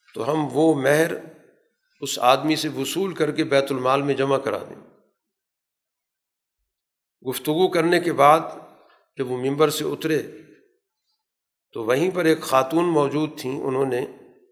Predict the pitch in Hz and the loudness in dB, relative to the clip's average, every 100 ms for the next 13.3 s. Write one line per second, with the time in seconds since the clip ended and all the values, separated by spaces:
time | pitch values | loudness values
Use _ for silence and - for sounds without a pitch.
0 | _ 107 123 147 143 143 143 143 160 151 | _ -6 0 0 0 -2 -2 -2 -4 0
1 | 160 156 - - - - - _ _ _ | 4 4 2 -12 -14 -20 -20 _ _ _
2 | _ _ _ - - - 135 151 156 - | _ _ _ -20 -6 4 4 4 -2 -6
3 | 120 127 - 143 - 180 156 117 - 120 | 0 0 0 -6 -2 2 2 2 -2 0
4 | 104 101 - - - - _ _ _ _ | 0 -4 -16 -18 -20 -20 _ _ _ _
5 | _ _ _ _ _ _ _ _ _ _ | _ _ _ _ _ _ _ _ _ _
6 | - 120 156 - 127 139 156 165 - - | -8 -6 -6 -4 2 6 6 4 -2 -2
7 | 165 180 160 143 139 120 131 139 135 123 | 2 2 2 0 2 2 0 -4 -4 2
8 | 127 165 185 165 160 160 156 156 147 135 | 4 6 6 8 6 6 4 4 4 0
9 | 139 160 151 165 147 127 135 156 143 151 | 2 2 2 -2 0 2 0 -2 -4 -4
10 | 139 113 98 - - - _ _ _ _ | -2 -4 -8 -14 -20 -20 _ _ _ _
11 | _ _ _ - - _ _ _ 107 123 | _ _ _ -20 -20 _ _ _ -6 -2
12 | 139 175 185 185 170 180 156 131 113 - | 0 0 0 0 2 2 2 0 -4 -6
13 | - - - | -14 -20 -20